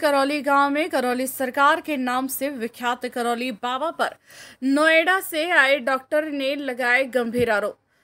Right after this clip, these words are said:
बाबा के आशीर्वाद और उनके चमत्कार के ललायत डॉक्टर परिवार को पकड़ा गया भारी।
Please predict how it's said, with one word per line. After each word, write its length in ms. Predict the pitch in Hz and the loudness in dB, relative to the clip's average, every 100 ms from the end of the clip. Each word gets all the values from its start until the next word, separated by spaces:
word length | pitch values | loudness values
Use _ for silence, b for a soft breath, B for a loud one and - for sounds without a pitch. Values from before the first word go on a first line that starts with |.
| _ | _
बाबा 300 | 208 240 240 | -6 -2 -2
के 220 | 247 269 262 | 0 2 4
आशीर्वाद 720 | 254 240 262 233 247 254 254 | 4 2 -6 -2 0 2 2
और 200 | 254 247 | 0 0
उनके 300 | 247 247 262 | -2 -4 -6
चमत्कार 680 | 254 240 240 - 247 247 262 - | -4 -4 -4 -4 -4 -2 -4 -6
के 300 | 247 247 311 B B B B | -2 -2 -4 B B B B
ललायत 580 | 262 269 285 285 302 320 | 0 2 4 4 4 0
डॉक्टर 340 | 247 277 269 294 | 0 0 0 -4
परिवार 520 | 285 269 247 269 294 | -2 -4 0 2 2
को 160 | 311 269 | 0 -2
पकड़ा 340 | 269 254 247 233 | -2 -4 -2 0
गया 240 | 240 233 | 2 0
भारी। 360 | 220 214 214 | 0 -4 -4